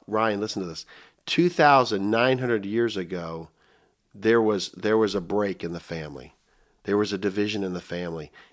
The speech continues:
And Ryan, here it is, two thousand eighteen. We're, we're, we're in fifty-seven seventy-eight in the Hebrew calendar,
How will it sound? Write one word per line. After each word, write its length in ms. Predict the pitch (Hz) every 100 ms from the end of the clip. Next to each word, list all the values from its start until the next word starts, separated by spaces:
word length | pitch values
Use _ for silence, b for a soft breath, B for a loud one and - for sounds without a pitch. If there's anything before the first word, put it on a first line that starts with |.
| -
And 160 | 107
Ryan, 280 | 104 117 120
here 240 | 127 135
it 80 | 135
is, 200 | 113 95
two 140 | - 123
thousand 460 | 127 127 117 120
eighteen. 600 | 120 117 - 95 85 85 - _ _ _ _ _ _ _ _ - -
We're, 220 | 98 107
we're, 240 | - 101 - B B
we're 160 | 95 104
in 240 | 110 101
fifty-seven 640 | - 127 123 117 120 113 110
seventy-eight 500 | 117 113 110 107 107
in 60 |
the 80 | 98
Hebrew 240 | 107 107
calendar, 560 | 104 107 95 80 76 76